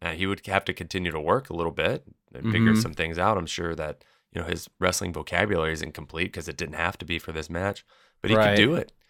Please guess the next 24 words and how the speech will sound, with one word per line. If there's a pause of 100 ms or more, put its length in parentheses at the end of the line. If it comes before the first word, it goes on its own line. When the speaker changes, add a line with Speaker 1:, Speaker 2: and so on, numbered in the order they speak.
(360)
Speaker 1:
I
don't,
and
I
had
said
before,
I
don't
know
much
about
these
fucking
guys
'cause (520)
Speaker 2:
Let
Speaker 1:
I
Speaker 2:
me
Speaker 1:
don't
know.
I've
Speaker 2:
l-
Speaker 1:
got,